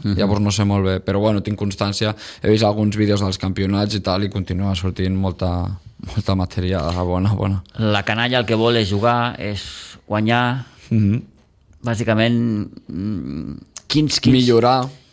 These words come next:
Speaker 1: quins inputs se'ls hi ha de traslladar als nens i les
Speaker 2: Pues sobre,
Speaker 1: nenes?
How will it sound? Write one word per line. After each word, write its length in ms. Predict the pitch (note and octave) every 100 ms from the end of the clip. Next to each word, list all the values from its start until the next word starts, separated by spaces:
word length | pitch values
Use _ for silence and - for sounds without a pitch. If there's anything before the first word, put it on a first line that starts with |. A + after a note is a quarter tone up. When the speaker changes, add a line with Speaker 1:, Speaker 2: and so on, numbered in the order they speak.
| -
Speaker 1:
quins 240 | D#3+ C#3+
inputs 600 | E3 - C3+ - - -
se'ls 260 | A#2+ A2+ G2
hi 60 | B2
ha 40 |
de 80 | B2+
traslladar 680 | B2 G2+ G#2 F2 D#2+ D2+ -
als 300 | - F2 -
nens 520 | F2+ D#2+ D2 - - -
i 80 | D2
les 100 | D#2+
Speaker 2:
Pues 140 | G#2 E2+
sobre, 180 | F#2+ F#2+
Speaker 1:
nenes? 160 | -